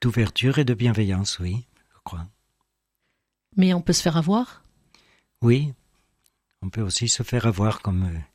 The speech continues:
Speaker 1: on a vu au début de la première émission avec le Siracide, que on peut avoir beaucoup de tracas quand on accueille l'étranger chez soi, mais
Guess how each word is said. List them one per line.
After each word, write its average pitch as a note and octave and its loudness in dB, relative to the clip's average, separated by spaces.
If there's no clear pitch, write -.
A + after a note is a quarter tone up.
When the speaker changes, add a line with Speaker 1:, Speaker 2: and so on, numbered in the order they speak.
Speaker 1:
on A2 -2
a F#2+ 2
vu G#2 -2
au F2 -4
début A#2 0
de A2 -2
la G#2+ 2
première G#2+ 2
émission G#2 2
avec G#2 0
le G#2 0
Siracide, G2 0
que F#2 -6
on F#2 -12
peut F2 -6
avoir G#2 0
beaucoup G#2 2
de B2 4
tracas A2+ 0
quand F#2 -6
on F#2 -4
accueille G#2 0
l'étranger G2 -2
chez - 0
soi, A2+ 0
mais F#2 -2